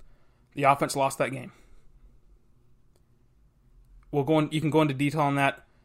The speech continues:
a couple podcasts ago. It's, it's simply labeled "The defense did enough against the Titans," so you can go listen to that for the entire thoughts. But why I'm reiterating that is because it's a, it's further proof that this defense has done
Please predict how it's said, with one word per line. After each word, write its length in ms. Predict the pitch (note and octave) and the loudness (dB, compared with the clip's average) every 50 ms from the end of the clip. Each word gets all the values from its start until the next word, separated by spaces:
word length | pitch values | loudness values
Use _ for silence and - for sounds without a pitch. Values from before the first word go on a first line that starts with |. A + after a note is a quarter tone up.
| _ _ _ _ _ _ - | _ _ _ _ _ _ -14
a 60 | - | -8
couple 220 | - E3+ D3 C3+ | -4 -4 -4 0
podcasts 480 | - E3 D3 C#3+ C3+ - D3+ C3+ - - | 4 6 6 6 6 2 -2 -2 -2 -2
ago. 400 | C3+ C3+ C#3 C3+ C3 C3 C3 - | 2 4 4 4 4 2 0 -6
It's, 180 | - C#3 - - C#3 C#3 - | -8 -8 -8 -8 -8 -8 -6
it's 160 | C#3 B2 - | -6 -6 -2
simply 320 | - F3 D#3 D3 D#3 C#3 | 0 0 0 2 2 0
labeled 300 | C3+ C#3 C3+ B2 C3+ B2+ | 2 2 2 0 0 -2
"The 60 | C3 | -2
defense 280 | A#2+ C3+ A#2+ C#3 C3 - | -2 -2 -2 -4 -4 -4
did 100 | C#3 C3 | -4 -4
enough 200 | C3 B2+ A#2+ - | -2 -2 -4 -4
against 140 | C3+ B2 - | -6 -8 -8
the 60 | B2 | -6
Titans," 440 | - D3+ C#3+ C3 C#3 C3+ B2 - - - _ _ _ _ _ _ _ _ _ _ | -2 -2 -2 -2 -2 -6 -8 -10 -12 -20 _ _ _ _ _ _ _ _ _ _
so 140 | - - C3 | -12 -6 -4
you 140 | C3 B2+ A#2 | -4 -4 -4
can 280 | - B2 B2 A#2+ - | -6 -8 -8 -8 -10
go 200 | - A2 - C3 | -8 -6 -4 -2
listen 240 | C3+ B2+ - - - | -2 -2 -4 -6 -4
to 80 | - C3 | -2 0
that 240 | C3+ C3 C3 - - | 0 0 0 -2 -4
for 120 | - C#3 | -6 -6
the 120 | B2+ B2 B2+ | -4 -4 -4
entire 320 | B2 - C#3+ C3+ C3 B2+ | -4 -4 -2 -2 -2 -2
thoughts. 260 | B2 - C#3 B2+ - | -2 -2 -2 -2 -2
But 260 | - C#3+ C3 - - - _ _ _ _ _ _ _ _ _ _ _ _ _ _ _ _ _ _ - | -4 -4 -6 -6 -8 -16 _ _ _ _ _ _ _ _ _ _ _ _ _ _ _ _ _ _ -4
why 280 | C#3 D3+ D#3 F3 F#3 | 2 6 6 8 8
I'm 120 | F3+ F3 E3+ | 6 4 4
reiterating 380 | E3 E3+ E3+ E3+ E3+ E3+ E3+ | 4 4 4 2 2 2 2
that 280 | E3+ E3+ E3+ D#3 - - _ _ _ _ _ _ - | 2 2 2 0 -2 -8 _ _ _ _ _ _ -6
is 220 | D3 D3 C#3 A#2+ | -4 -2 -2 -4
because 600 | - - C3+ - - D#3+ D3 D3 C#3+ C3 A#2+ B2 - | -6 -10 -10 -6 0 2 4 4 4 2 0 -6 -8
it's 160 | C3+ - - | -8 -4 -4
a, 140 | D3 C#3 - - | -4 -4 -4 -6
it's 140 | C3+ - | -6 -8
further 360 | - - - E3+ F3 E3 E3+ E3 | -6 -2 2 2 4 4 4 2
proof 240 | - - F3 D#3 | 2 2 0 0
that 120 | - D3+ - | 0 -2 -4
this 140 | D#3 C3+ - | -4 -6 -4
defense 340 | - D3 B2+ D#3 C3+ A#2+ | -4 -4 -4 -4 -4 -6
has 120 | C3+ B2 - | -8 -8 -4
done 360 | - C#3 C3+ C3 C3 B2 | -2 -2 -2 -2 -4 -6